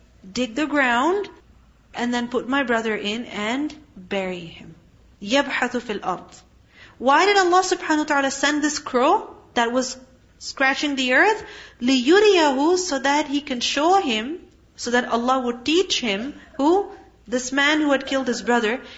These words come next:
كَيْفَ يُوَارِي, how he should hide, سَوْءَةَ أَخِيهِ, the corpse of his brother.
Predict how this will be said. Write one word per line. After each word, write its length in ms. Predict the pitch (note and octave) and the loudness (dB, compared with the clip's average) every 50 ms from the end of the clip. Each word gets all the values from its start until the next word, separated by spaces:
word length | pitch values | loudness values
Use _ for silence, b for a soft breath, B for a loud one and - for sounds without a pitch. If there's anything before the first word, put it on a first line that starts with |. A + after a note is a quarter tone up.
| B B B B - | B B B B -2
كَيْفَ 440 | - E4+ F4+ F#4 F#4 F#4 F4+ F4 F4+ | 2 4 4 6 6 6 4 4 2
يُوَارِي, 720 | - D4 C4 A#3+ B3 A#3+ A3+ A3 G#3 G3+ G3+ G#3 A3+ C4 | -2 -2 -2 0 -2 0 2 2 2 2 0 -2 -4 -6
how 500 | B3+ - - - D#4 E4 F#4 G4 G4+ G4 | -8 -6 -2 2 4 4 6 4 4 2
he 120 | F#4 D#4+ D4 | 0 -2 -2
should 200 | - - C#4 - | -2 -2 -4 -4
hide, 420 | G#3 A3+ A3 G3+ G3+ A3 B3 A#3+ | -2 -2 0 0 0 -2 -4 -6
سَوْءَةَ 640 | - - - - D4 E4+ E4 C4+ B3 B3 B3 - B3 | -10 -6 -2 0 2 2 2 2 0 0 -2 -2 -2
أَخِيهِ, 680 | - G#3+ G#3 - A3+ G#3+ G3+ G3+ G3 A3 C4+ D#4 D4+ B B B B B B B | -2 -2 -4 -4 -8 -8 -6 -6 -4 -4 -4 -4 -6 B B B B B B B
the 80 | A3 | -10
corpse 560 | A3+ - - C4 C4+ C#4 D4+ D4 - - - - - | -8 -4 -2 0 2 2 2 0 -2 -6 -8 -6 -4
of 200 | G#3 G3+ F#3+ F3+ | -4 -4 -4 -4
his 200 | F#3+ G#3+ G3+ F#3+ | -8 -8 -10 -10
brother. 440 | - - G3+ F#3+ F#3 F#3 F3 E3+ | -10 -12 -12 -12 -10 -12 -14 -14